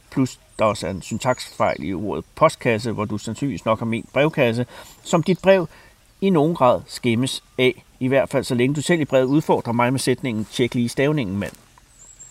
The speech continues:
Men det er selvfølgelig ungdommens usårlighed, der skinner igennem her. Og jeg bliver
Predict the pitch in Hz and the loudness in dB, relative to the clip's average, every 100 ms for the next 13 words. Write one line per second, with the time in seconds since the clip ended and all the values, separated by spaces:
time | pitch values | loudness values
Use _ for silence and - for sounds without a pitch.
0 | - - - - - 170 240 214 226 233 | -20 -20 -20 -10 -2 0 2 2 2 2
1 | 220 185 214 220 185 185 - 170 156 - | 2 2 2 2 0 -4 -6 -4 -2 -2
2 | 139 123 - 127 143 131 127 123 - 113 | -2 -2 -2 -4 -2 -2 -2 -4 -6 -6
3 | 101 - - _ _ - - - 139 156 | -8 -12 -20 _ _ -20 -18 0 4 4
4 | - 208 | 2 -4